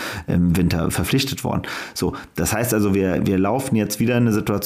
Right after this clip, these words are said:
rein, wo wir vollkommen davon abhängig sind, dass, äh, der, ähm, dass, dass wir die entsprechenden, ähm, Abgänge haben. So,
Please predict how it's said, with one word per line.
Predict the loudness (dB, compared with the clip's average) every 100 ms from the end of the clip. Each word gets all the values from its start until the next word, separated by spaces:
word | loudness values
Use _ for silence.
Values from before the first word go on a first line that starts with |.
| 0 0
rein, | 0 2 2
wo | 2
wir | 2 0 -2
vollkommen | -4 -2 2 2
davon | 0 0
abhängig | -2 0 0 0
sind, | 0 0 0
dass, | -2 -2 0
äh, | 2 2 0
der, | 0 -2 0 -2 -4 -8 -14 -6
ähm, | -2 0 2 2
dass, | 0 -2 -2
dass | -4 0
wir | 0
die | 2
entsprechenden, | 2 0 -2 -2 2 2 2 0 -6 -18 -8
ähm, | -2 0 2 4 2 0
Abgänge | -6 -6 -2 2 2 2 2
haben. | 0 2 2 2 0 -18 -8
So, | 0 2 0